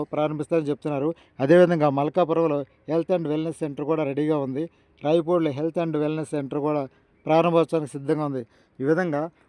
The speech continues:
ఇటు విభాగాధిపతుల బిల్డింగులు కూడా పూర్తి అవుతున్నాయి. ఇవి కూడా రెండు సంవత్సరాలు పూర్తి చేస్తారు. వాటితో పాటుగానే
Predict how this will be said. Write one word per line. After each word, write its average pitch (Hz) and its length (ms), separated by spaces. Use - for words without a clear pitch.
ఇటు 147 240
విభాగాధిపతుల 165 840
బిల్డింగులు 170 440
కూడా 165 120
పూర్తి 160 360
అవుతున్నాయి. 156 360
ఇవి 147 160
కూడా 165 300
రెండు 151 180
సంవత్సరాలు 160 380
పూర్తి 156 240
చేస్తారు. 147 380
వాటితో 160 340
పాటుగానే 165 520